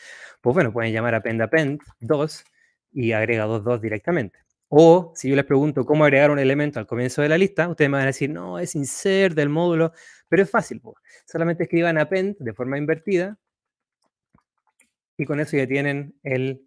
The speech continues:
el seis al principio. Entonces existe, ahí siempre me gusta hacer un, un ejemplo bastante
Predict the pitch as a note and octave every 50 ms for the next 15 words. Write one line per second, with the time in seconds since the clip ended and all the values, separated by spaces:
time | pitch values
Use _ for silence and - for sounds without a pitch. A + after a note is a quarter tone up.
0 | _ - C#3 B2+ B2 B2 - C#3+ C#3 C3+ C3 B2+ - C3+ C#3+ - - A#2+ - -
1 | - _ _ _ _ _ - - - - - _ _ - D3+ - G3 F#3 - A3+
2 | G#3+ - A#3 A3 G#3+ F#3+ F#3 F3 F#3 F3 - - G3 G3 G#3+ G#3 F#3+ E3+ F3+ F3
3 | - E3+ - - F#3 F#3 F#3 F3+ E3 D3+ - - - - D3+ D3 C#3+ C#3 C3+ C3+
4 | - - E3+ F3 E3 E3 D3+ C#3+ C3+ - E3+ F3 F3+ F3 - F#3 F#3 F#3 G3 -